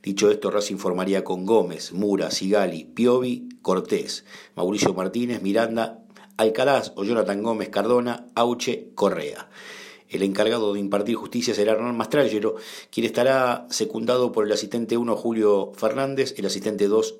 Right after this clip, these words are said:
Adrián del Barba, y el cuarto árbitro, Kevin Alegre. Mastrangelo, dirigiendo al conjunto de Avellaneda, lleva cinco encuentros,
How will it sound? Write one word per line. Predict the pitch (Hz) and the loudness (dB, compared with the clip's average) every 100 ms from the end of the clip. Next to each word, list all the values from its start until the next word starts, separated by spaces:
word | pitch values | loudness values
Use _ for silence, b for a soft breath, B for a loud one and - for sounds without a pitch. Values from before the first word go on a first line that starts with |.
| _ | _
Adrián | 92 98 104 104 98 - _ _ _ | -2 2 2 0 -6 -16 _ _ _
del | 95 98 | -2 2
Barba, | 123 127 127 127 B B B - | 4 4 2 -2 B B B -2
y | 117 | 0
el | 117 | 2
cuarto | 143 135 131 | 4 4 4
árbitro, | 127 127 123 127 - | 2 0 -2 -2 -2
Kevin | - 113 107 | -2 0 0
Alegre. | 104 90 73 73 - - _ | 0 0 -4 -8 -14 -18 _
Mastrangelo, | - - 127 120 113 117 B B B | -4 2 2 4 0 -2 B B B
dirigiendo | - 117 123 170 139 | -2 -2 2 2 2
al | 123 | 0
conjunto | 113 113 151 147 120 | -2 -2 -2 2 4
de | |
Avellaneda, | 117 147 147 127 139 123 B B B - | 4 2 0 2 4 2 B B B -2
lleva | 110 120 | 2 4
cinco | 107 131 123 | 2 0 0
encuentros, | 120 123 123 98 104 | 0 2 0 2 -2